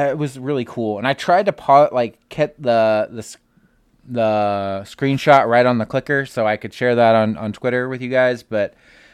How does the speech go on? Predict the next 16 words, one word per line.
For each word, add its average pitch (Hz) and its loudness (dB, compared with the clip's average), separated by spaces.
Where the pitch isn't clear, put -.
um, 101 -2
this 131 -6
was 131 -8
before 123 0
I 120 4
had 113 0
my 110 -2
Series 104 -6
X, - -4
so 104 -8
I, 104 -8
I 104 -8
didn't 117 -4
quite 113 0
catch 104 -4
it. 101 -6